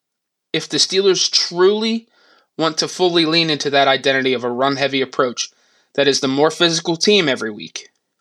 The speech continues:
getting the right guy as that second tight end to pair with Freiermuth in twelve personnel is paramount. Be sure to follow us at Steelers Depot dot com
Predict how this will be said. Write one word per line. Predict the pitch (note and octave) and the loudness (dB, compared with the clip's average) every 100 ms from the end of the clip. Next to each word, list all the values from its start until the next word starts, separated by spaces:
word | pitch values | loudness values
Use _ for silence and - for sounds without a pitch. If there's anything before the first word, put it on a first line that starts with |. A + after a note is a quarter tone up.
| _ _ _ _ _ _ _ - | _ _ _ _ _ _ _ -2
getting | C#3 D#3+ | 0 2
the | F3+ | 0
right | D#3+ C#3+ D#3 G#3 | 2 2 2 2
guy | D#3 D3 C3+ | 2 4 2
as | B2 | -2
that | C3 B2 | -4 -4
second | - D3+ D#3 C3+ | -4 -4 -4 -2
tight | C#3+ C#3 | -2 -2
end | C#3 | -4
to | A#2+ | -6
pair | - C#3 | -4 -2
with | E3+ - | -2 0
Freiermuth | G#3 F#3+ C3 A#2+ - - _ _ _ - | 4 4 2 -4 -10 -18 _ _ _ -8
in | C#3 | -6
twelve | - C3+ B2+ | 0 0 0
personnel | D3+ C#3+ D#3+ C#3 A2 - _ _ _ - | 0 2 2 0 -2 -6 _ _ _ -8
is | C#3 - | -6 -2
paramount. | - A#2+ A2 - _ _ _ _ _ _ _ _ _ _ _ _ _ _ _ _ _ _ _ _ _ _ _ _ - | -4 -4 -8 -16 _ _ _ _ _ _ _ _ _ _ _ _ _ _ _ _ _ _ _ _ _ _ _ _ -2
Be | B3 | 2
sure | - | 4
to | A3+ | 2
follow | - A3+ G#3+ | 4 4 4
us | F#3 | 2
at | G3 | 0
Steelers | F#3 G#3+ G#3 F3+ | -2 2 2 2
Depot | G#3 F#3 G3 F#3 E3+ D#3+ | -4 -6 2 2 2 0
dot | D3 E3 - | 0 0 0
com | F3 E3 C3 | 0 0 -2